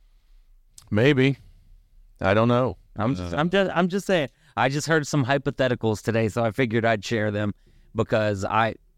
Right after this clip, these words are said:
Speaker 2: I personally think that, oh, one, not giving up on Dez yet. Not, I don't, I don't want to do that because it, it would be better for everything if Dez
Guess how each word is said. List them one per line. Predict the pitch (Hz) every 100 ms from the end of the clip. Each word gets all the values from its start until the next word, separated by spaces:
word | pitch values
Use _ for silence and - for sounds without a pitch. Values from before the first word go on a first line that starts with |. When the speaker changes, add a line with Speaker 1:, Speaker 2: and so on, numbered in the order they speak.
| -
Speaker 2:
I | 120 131 135 135 131 117 -
personally | 131 123 - 120 110 110 101
think | 113 110 98 -
that, | 98 104 101 101 - _ _ _ _ _ _ _ _ _ _ _ _ _ _ _ _ _ _ _ _ _ _ _ _ _ _ _ _ - _ _ _ _ -
oh, | 113 - _ _ -
one, | 110 110 101 90 - _ -
not | 110 110
giving | 107 104 107
up | 104 104
on | 104 98
Dez | 104 101
yet. | 104 90 - - - - -
Not, | - 104 98 -
I | 110
don't, | 110 107 - -
I |
don't | 113 104
want | 101 104 -
to | 104
do | 107
that | 101 104 87
because | 101 - 107 101 95 - - _ - _ _ _ _ - - -
it, | 117 113 _ _ _ - -
it | 120
would | 110 101
be |
better | 107 107 104
for | 101
everything | 98 107 104 101 95
if | 101
Dez | 101 101 92